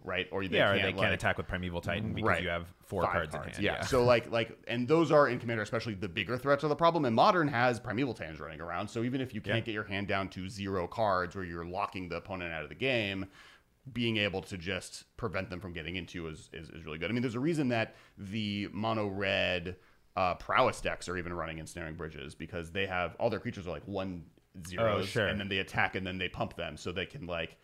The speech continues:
Speaker 1: go under the bridge, and you just, if you have anything that is bigger than a one one, you're not attacking them. And even one ones aren't that good, 'cause for some reason every creature in that deck is a one two.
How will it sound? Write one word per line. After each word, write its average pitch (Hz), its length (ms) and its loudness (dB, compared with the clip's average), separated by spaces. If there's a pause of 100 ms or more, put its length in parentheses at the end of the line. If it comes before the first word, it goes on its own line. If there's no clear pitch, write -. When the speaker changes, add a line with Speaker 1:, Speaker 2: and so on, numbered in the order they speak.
(200)
Speaker 1:
go 107 160 4
under 92 160 0
the 87 100 -2
bridge, 135 540 6
and 101 180 -4
you 104 220 -2
just, 98 240 -8
if 101 120 -8
you 107 140 -2
have 101 160 -4
anything 104 360 -4
that 95 120 -2
is 95 160 -6 (320)
bigger 98 260 -4
than 92 220 -6
a 85 320 -4 (1000)
one 107 280 0
one, 85 400 -2
you're 92 360 0
not 87 200 -2
attacking 82 460 -4
them. 82 400 -6
And 98 100 -2
even 90 220 -2
one 95 120 -2
ones 95 160 -4
aren't 87 140 -8
that 82 140 -6
good, 95 160 -6
'cause - 120 -12
for 92 200 -10
some 90 180 -6
reason 87 300 -6
every 90 180 -6
creature - 280 -10
in 82 60 -6
that 80 120 -6
deck 85 160 -6
is 82 80 -10
a 78 40 -6
one 82 220 -4
two. - 240 -6